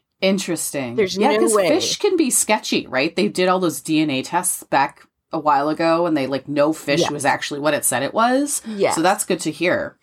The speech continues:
Speaker 1: I love that.
Speaker 2: I thought that was just a really good shortcut. So sometimes even when I'm shopping
Speaker 1: Mm-hmm.
Speaker 2: at Aldi or something like that, and I'm like,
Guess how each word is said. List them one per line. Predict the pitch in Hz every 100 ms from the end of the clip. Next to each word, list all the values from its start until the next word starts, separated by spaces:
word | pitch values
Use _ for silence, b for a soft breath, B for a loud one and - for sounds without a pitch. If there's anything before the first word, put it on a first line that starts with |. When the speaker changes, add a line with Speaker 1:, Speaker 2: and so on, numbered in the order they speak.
| -
Speaker 1:
I |
love | 139 196 127
that. | 131 107 64 _ _ _ -
Speaker 2:
I | 220
thought | 254 240
that | 233
was | 214
just | 202 196
a | 214
really | 175 160 170 175 170
good | 165 151
shortcut. | - 147 - 160 -
So | - 185
sometimes | 247 254 269 254 190
even | 185 165
when | 160
I'm | 262
shopping | 190 156 143
Speaker 1:
Mm-hmm. |
Speaker 2:
at | 139
Aldi | 233 240 220 214 202
or | 180
something | 185 180
like | 180 151
that, | 151 -
and |
I'm | 135
like, | 135 135 - -